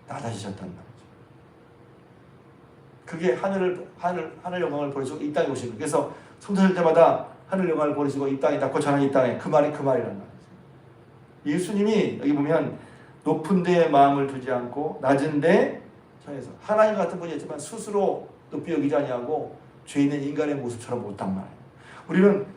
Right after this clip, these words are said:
그런 사람을 안쓰려고, "아, 나, 나, 나, 나 저 사람 같은 사람 아니에요." 하기 쉬운데, 예수님은 오히려 우리가 같이 데리고 오셨단 말이에요.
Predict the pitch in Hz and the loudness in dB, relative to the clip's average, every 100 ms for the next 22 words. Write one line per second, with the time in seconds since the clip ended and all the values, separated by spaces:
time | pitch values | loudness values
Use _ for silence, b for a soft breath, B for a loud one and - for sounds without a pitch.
0 | - 190 185 170 165 196 208 175 - 170 | -8 -2 0 4 4 2 0 -2 -2 -2
1 | 202 202 208 - 190 - - - 160 165 | -2 -2 -4 -4 -8 -8 -14 -12 -12 -8
2 | 208 190 185 175 208 185 156 180 175 190 | -6 -6 -8 -8 -6 -4 -4 -2 -2 -2
3 | 180 - 156 175 175 196 180 147 143 - | -2 -2 -6 -8 -6 -6 -4 -2 -2 -2
4 | 147 160 123 131 135 151 - B B B | -6 -8 -8 -4 -2 -2 -4 B B B
5 | B - - - 127 117 113 117 104 95 | B -20 -20 -12 -6 -6 -6 -6 -6 -8
6 | 95 92 90 | -10 -12 -12